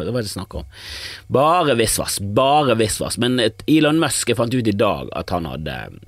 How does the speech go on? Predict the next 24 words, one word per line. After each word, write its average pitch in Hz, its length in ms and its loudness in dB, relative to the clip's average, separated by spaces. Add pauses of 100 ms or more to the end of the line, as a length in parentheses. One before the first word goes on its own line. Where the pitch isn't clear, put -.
(320)
ikke 107 220 -4
at - 100 -4
han 58 100 -10
hadde 82 180 -8
barn, 78 260 -2
det 98 140 2
visste 95 300 -4
jeg, 57 40 -12
vi 62 80 -4
har 71 140 -4
alle 95 160 0
lest 92 260 -2
om 65 60 -8
de 64 80 -8
her 50 100 -10
teite - 300 -10
navnene. 50 320 -14 (560)
Eller 85 200 0
det 85 360 0
teite 73 320 -6
navnet. 67 300 -10 (420)
X - 400 -2 (140)
Æ 156 260 -4 (380)
A 160 220 -4